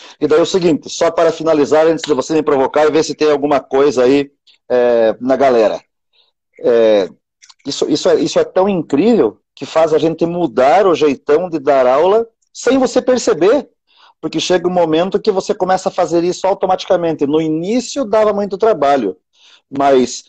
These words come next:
depois isso, isso fica automático. É, você não consegue mais se desprender desses novos métodos porque você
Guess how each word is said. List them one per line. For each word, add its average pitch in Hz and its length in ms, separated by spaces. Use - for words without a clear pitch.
depois 165 680
isso, 185 300
isso 180 240
fica 196 240
automático. 190 960
É, 104 520
você - 200
não 170 120
consegue 170 380
mais 185 160
se 196 100
desprender 156 720
desses 147 360
novos 139 560
métodos 156 480
porque 196 300
você 196 380